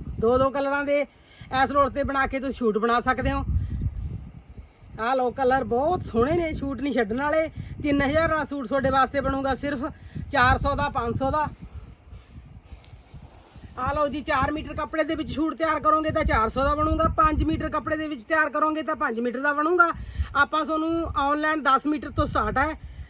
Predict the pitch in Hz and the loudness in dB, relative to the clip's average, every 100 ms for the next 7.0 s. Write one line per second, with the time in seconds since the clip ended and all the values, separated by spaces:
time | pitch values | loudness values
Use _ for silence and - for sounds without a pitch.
0 | - - 269 330 311 277 302 254 254 262 | -8 -4 0 4 4 2 -2 -2 -2 0
1 | 349 302 294 302 277 262 262 262 226 302 | 0 0 0 -2 -2 -2 0 -2 -2 -2
2 | 294 302 311 311 277 302 302 294 294 294 | 2 2 2 0 0 -2 0 0 0 -2
3 | 285 285 294 277 285 330 320 302 302 302 | 0 2 2 0 0 0 -2 -4 -4 -4
4 | 294 294 262 254 294 262 262 302 285 277 | -4 -2 -2 0 -4 -4 -6 -2 0 2
5 | 294 311 330 311 247 247 277 302 254 247 | 2 6 4 4 -2 0 -2 0 0 0
6 | 269 254 277 269 262 262 302 294 269 | -2 -2 -2 0 2 2 0 0 0